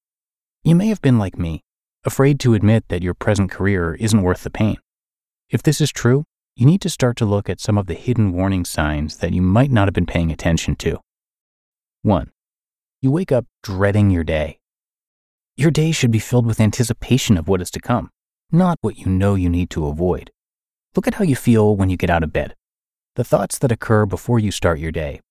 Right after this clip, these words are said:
are signals that indicate whether or not you are working in a career that is a good fit for you. Are you excited, scared, bored, or already tired before you even get to work? Two,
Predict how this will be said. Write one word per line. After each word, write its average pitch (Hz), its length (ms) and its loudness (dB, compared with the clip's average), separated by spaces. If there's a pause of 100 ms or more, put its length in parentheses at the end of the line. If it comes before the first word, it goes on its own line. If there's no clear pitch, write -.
are 107 140 -4
signals 110 520 0
that - 160 -4
indicate 101 520 -2
whether 98 300 0
or 92 100 2
not 87 220 2
you 87 140 -4
are 82 100 0
working 87 340 0
in 85 100 2
a 87 60 0
career 73 440 -2
that 98 100 -2
is 98 120 -2
a 95 60 -4
good 76 240 -6
fit - 280 -4
for - 160 -10
you. 73 180 -8 (640)
Are - 80 0
you 123 140 6
excited, 117 500 0 (380)
scared, 90 480 -4 (640)
bored, 117 340 2 (540)
or 131 100 2
already 139 280 0
tired 160 440 -2
before 95 220 -4
you 101 140 0
even 110 200 4
get 107 200 -2
to 117 80 2
work? 123 340 -2 (920)
Two, 92 280 0